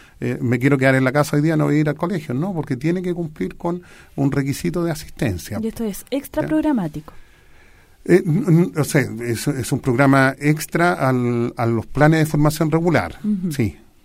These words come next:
Speaker 1: sí.
Speaker 2: Ujú.
Speaker 1: Ya, tiene el sentido de extra programático en, en,
Speaker 2: ¿Sí?
Speaker 1: en, en lo práctico,
Speaker 2: <laughs> En lo
Speaker 1: digamos, sí.
Speaker 2: práctico, ya.
Speaker 1: Sí. Eh, o sea, me refiero que es un programa regular, que está establecido, tiene financiamiento,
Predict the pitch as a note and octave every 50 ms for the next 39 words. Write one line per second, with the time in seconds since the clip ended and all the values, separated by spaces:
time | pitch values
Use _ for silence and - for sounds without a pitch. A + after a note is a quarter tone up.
0 | _ _ - - A2 G2+ D#2 D2 - - F3 E3+ D#3 - - D3 D#3+ - _ C3+
1 | C3+ C3+ C3+ - - D#3 D#3+ E3 D#3 D#3 D#3+ D3+ D#3 - E3+ E3 D#3 D3+ C#3 -
2 | - D#3 D3+ D3 C#3+ C3+ C#3 C3+ C#3 C3+ C3 C3+ C3+ B2+ A#2+ A2+ A#2 A2+ A2+ A2+
3 | - - - - - - - - - A#2+ A2+ C3 - - A#2+ - - - C3 A#2
4 | B2 - - G2 - D4+ - - - - - - - C4+ C4 C4 G#3 G#3 G#3+ F3
5 | E3 - - - - - - F#3 F3 D3+ D3+ - - A2+ G#2 - - - - B2+
6 | B2+ B2 B2 A2 A#2 - C3 A#2+ - B2+ A2+ G#2+ A2 A2 G#2 - D3 C3 A2 A#2
7 | A#2+ A#2 G#2+ - - A2+ - A#2 A2 G#2 A#2 A#2 A2 G#2+ A2+ G#2+ G2+ G#2+ B2+ C#3+
8 | D3 C#3+ C#3 - - G#2+ - A2+ G#2 - - G#2+ G#2 G2+ G2 - - C3+ C3+ C3+
9 | B2 G#2+ A2+ A2 A2 G#2 - A2 G#2 - - - G#2 G#2 A2+ C3 C#3 C#3+ C3 A#2+
10 | A#2 - A#2+ A#2+